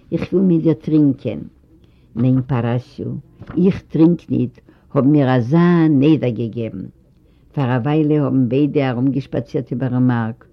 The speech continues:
"דו קום מיט מיר צום יידישן פלעטער", האט פאראסקא פארלאנגט,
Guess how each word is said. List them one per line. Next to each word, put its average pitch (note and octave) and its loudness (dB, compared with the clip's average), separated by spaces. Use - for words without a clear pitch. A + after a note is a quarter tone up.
"דו A3+ 6
קום A3+ 2
מיט - -2
מיר E3 2
צום D#3+ -2
יידישן D3 -4
פלעטער", A#2+ -6
האט C#3+ 0
פאראסקא C3+ -2
פארלאנגט, B2+ -4